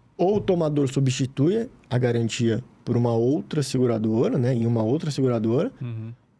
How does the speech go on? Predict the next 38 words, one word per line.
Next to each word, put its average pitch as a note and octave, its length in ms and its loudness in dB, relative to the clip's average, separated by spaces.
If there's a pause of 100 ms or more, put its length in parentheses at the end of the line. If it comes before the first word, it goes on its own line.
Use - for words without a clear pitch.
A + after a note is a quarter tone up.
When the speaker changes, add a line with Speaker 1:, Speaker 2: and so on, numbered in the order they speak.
Speaker 1:
ou D#3+ 180 0
a B3+ 60 -2
seguradora C#3+ 600 0
que - 60 -20
tá A#2+ 120 -2
no A2+ 100 -2
risco, C3 440 -2
na A#2+ 100 0
maioria A2+ 400 0
das D3 180 -2
vezes, C#3+ 480 0
mesmo C#3+ 600 0 (100)
contra D#3+ 380 0
a - 20 2
vontade, B2 640 -2 (720)
ela A2 180 -2
vai G#2+ 140 0
pesar. E3 460 0
"Pô, B2+ 120 0
eu A#2 100 2
pago D3 260 0
um D3+ 80 2
sinistro C3 460 0
agora, A#2+ 360 0 (380)
se - 120 -4
eu B2 60 4
não B2+ 80 0
renovar, A#2 560 0 (640)
ou C3 100 2
eu C3+ 60 4
emito C3 220 0
por C#3 120 -2
mais B2+ 240 0
X C3 340 -2
anos?" A2 360 -4 (920)
Speaker 2:
É, A#2 120 0
você - 140 -2
vai B2+ 200 0